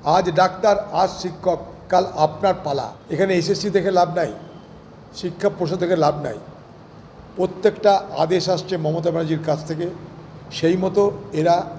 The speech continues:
এসএসসি বলুন, শিক্ষা পর্ষদ বলুন, শিক্ষামন্ত্রী বলুন, সেভাবে তারা রিয়্যাক্ট করে। হ্যাঁ, এ সরকার আরামসে অত্যাচার করছে একটাই কারণে, এ সরকার মনে করে শিক্ষক আর ডাক্তার মিলে কতই বা সংখ্যা হবে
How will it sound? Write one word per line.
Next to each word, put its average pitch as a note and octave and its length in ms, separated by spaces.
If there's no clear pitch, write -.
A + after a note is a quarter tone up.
এসএসসি E3 400
বলুন, E3 180
শিক্ষা D#3+ 340
পর্ষদ D3+ 400
বলুন, D#3+ 240
শিক্ষামন্ত্রী E3 720
বলুন, E3 360
সেভাবে D#3 300
তারা E3 240
রিয়্যাক্ট B2+ 280
করে। - 140
হ্যাঁ, F3+ 160
এ G#3 80
সরকার A#3 520
আরামসে A3+ 400
অত্যাচার G#3+ 340
করছে G#3 240
একটাই G3+ 260
কারণে, D3+ 280
এ E3 40
সরকার G3 340
মনে F#3 200
করে G3+ 240
শিক্ষক A3+ 460
আর G#3+ 140
ডাক্তার F#3+ 360
মিলে G3+ 240
কতই F#3+ 260
বা G3+ 120
সংখ্যা E3+ 380
হবে D3 260